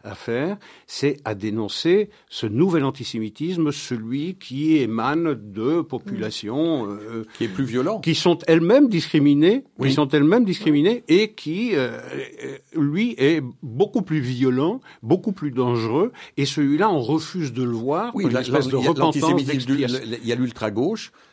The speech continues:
Speaker 1: Oui.
Speaker 3: Il y a, il y a les trucs, il y a le, le, le, le, les, les,
Speaker 1: Cette
Speaker 3: les,
Speaker 1: alliance
Speaker 3: les,
Speaker 1: entre les islamistes et les
Speaker 3: les, les,
Speaker 1: gauchistes.
Speaker 3: les islamistes, euh, voilà,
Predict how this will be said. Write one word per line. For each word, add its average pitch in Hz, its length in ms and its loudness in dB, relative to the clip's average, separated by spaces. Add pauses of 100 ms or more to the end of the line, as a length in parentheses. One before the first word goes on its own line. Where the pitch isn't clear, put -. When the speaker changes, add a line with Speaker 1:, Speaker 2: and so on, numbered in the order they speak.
(140)
Speaker 1:
Oui. 247 180 -2
Speaker 3:
Il 127 60 -6
y 120 80 2
a, - 60 -6
il 110 60 -6
y 120 60 0
a 117 80 -2
les 110 180 -2
trucs, - 160 2 (200)
il 135 40 -4
y 139 60 0
a 139 60 0
le, 135 180 0
le, 120 280 -2
le, 120 180 -4
le, 113 260 -2
les, 110 480 -6
les, 107 160 -12 (220)
Speaker 1:
Cette 120 160 -8
Speaker 3:
les, 123 40 -2
Speaker 1:
alliance 143 380 0
Speaker 3:
les, 147 60 -2
Speaker 1:
entre 131 180 -4
les 120 140 -4
islamistes 131 500 -4
et - 20 -6
les - 60 -12
Speaker 3:
les, 127 60 -2
les, 117 40 -2
Speaker 1:
gauchistes. 127 440 0
Speaker 3:
les 120 180 -4
islamistes, 131 720 -4
euh, 110 340 0
voilà, 156 300 -2